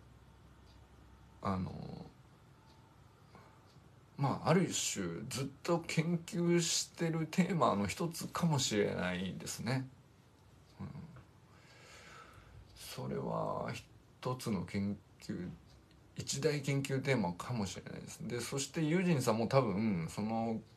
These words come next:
研究してるっていう言葉を当てはめてるかどうかは別なんですけど、まあ、やっぱりみんなそれなりにこう、伝えたいっても-、思ってる、何かしら思ってるから、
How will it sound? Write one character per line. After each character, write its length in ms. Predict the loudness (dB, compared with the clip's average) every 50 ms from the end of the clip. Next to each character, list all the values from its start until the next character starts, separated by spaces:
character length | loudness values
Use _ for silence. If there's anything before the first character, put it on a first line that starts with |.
| -20 -20 -20 -20 -20 -20 -20 -20 -20 -20 -20 -20 -12
研 200 | -6 -4 -2 -2
究 200 | -2 -2 -2 0
し 80 | 0 0
て 60 | 0
る 60 | -2
っ 20 | -4
て 180 | -2 0 0
い 20 | 0
う 40 | 0
言 200 | 0 0 4 6
葉 120 | 8 8
を 60 | 8
当 40 | 6
て 100 | 4 2
は 80 | 0 0
め 140 | 0 0
て 160 | -2 -2 -2 -2
る 200 | -2 -4 -6 -8 -12 -16 -16 -16 -16 -16 -16 -14 -14 -14 -14 -14 -14 -14 -16 -16 -18 -18 -20 -20 -10 -2
か 120 | 2 4 6
ど 140 | 6 6 4
う 20 |
か 120 | 2 0
は 40 | -4
別 160 | -4 -2 -2
な 80 | -2 -2
ん 40 | -2
で 40 | -4
す 80 | -6
け 60 | -8
ど、 340 | -8 -6 -4 -4 -4 -6 -8 -10 -14 -10 -4 -2
ま 80 | -2
あ、 20 | -2 -2 -4 -4
や 80 | -4 -2
っ 40 | -2
ぱ 140 | 0 0
り 180 | 0 2 0 0 0
み 120 | 0 0
ん 120 | 0 0 2
な 120 | 2 2
そ 140 | 2 2 0
れ 80 | 0
な 100 | 0 0
り 80 | 0 0
に 60 | 0
こ 360 | 0 0 0 2 2 2 0
う、 240 | -2 -4 -4 -4 -2
伝 140 | -2 -2 0
え 20 |
た 120 | 2 2 0
い 40 | 0
っ 20 |
て 200 | -2 -6 -4 -2
も-、 220 | 0 0 0 0 -2 0
思 200 | 0 2 2 2
っ 60 | 2
て 180 | 0 -2 0 0
る、 180 | 0 0 -2 -6 -12 -20 -20 -16 -8 -4
何 260 | -2 0 2 2 2
か 180 | 2 2 2 4
し 120 | 6 6
ら 60 | 6
思 200 | 6 6 4 2
っ 40 | 0
て 160 | 0 2 0
る 80 | 0 0
か 120 | 0 -2
ら、 300 | 2 2 2 2 2 0